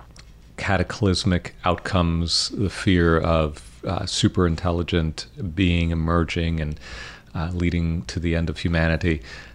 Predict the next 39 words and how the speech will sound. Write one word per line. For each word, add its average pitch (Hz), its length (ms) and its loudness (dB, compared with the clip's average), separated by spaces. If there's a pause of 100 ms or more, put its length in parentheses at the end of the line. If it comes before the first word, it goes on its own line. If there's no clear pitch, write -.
(140)
Uh, 82 280 0 (100)
and, 90 440 2 (260)
uh, 131 140 -4
from 98 320 2
there 92 280 6
on 92 260 4
down 80 500 2
to, 82 520 0 (260)
uh, 85 160 -2
more 90 220 4
conventional, 85 880 0
uh, 85 380 -2 (140)
concerns 90 500 -2
that - 120 -4
we 92 180 0
have 80 100 -6 (200)
become 82 500 -4
rather - 280 2
accustomed 107 460 2
to 95 220 4
in 87 60 2
our 87 120 2
media 85 300 0
environment, 80 540 2
such - 200 -8
as 87 100 -6
the 95 60 -4
proliferation 87 800 0
of, 78 260 -8 (120)
uh, 80 160 0
misinformation. 80 920 -2 (720)
Uh, 80 200 0
and 98 140 2
so, 113 300 8
and 113 160 4
everything 107 340 6
in 92 100 6
between. 82 520 0 (140)
Um, 85 420 -2